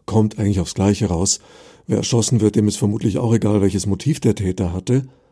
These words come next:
Ob mit dem L K W in den Weihnachtsmarkt oder mit der Pistole ins O E Z oder vor die Synagoge in Halle oder in Shisha-Bars,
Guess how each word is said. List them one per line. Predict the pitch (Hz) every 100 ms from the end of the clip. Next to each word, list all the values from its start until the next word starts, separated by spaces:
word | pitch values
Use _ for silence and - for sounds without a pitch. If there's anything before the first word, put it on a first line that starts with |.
| _ _ _ _ _ _ _ _ _
Ob | 147 -
mit | 120 117
dem | 104
L | 101 110
K | 117
W | 101
in | 104
den | 104 104
Weihnachtsmarkt | 101 127 127 - - 113 104 104 -
oder | 135 131 123
mit | 107 107
der | 101
Pistole | 101 - 120 117 110
ins | 104 -
O | 117
E | 98
Z | - 127 127 - - - _ _
oder | 127 127 104
vor | 120
die | 101
Synagoge | 95 107 101 98 113 110
in | 107 98
Halle | 92 101 107
oder | 98 98
in | 92
Shisha-Bars, | - 123 127 101 95 92 92 -